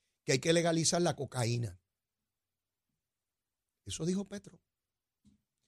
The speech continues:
Dijo que en el mundo entero los gobiernos del mundo tienen problemas contra el carbón y el petróleo,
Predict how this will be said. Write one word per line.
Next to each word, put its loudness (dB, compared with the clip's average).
Dijo 4
que -2
en -2
el 0
mundo 0
entero 2
los 0
gobiernos 2
del 4
mundo -2
tienen 0
problemas 0
contra -2
el -2
carbón 2
y 2
el 0
petróleo, 2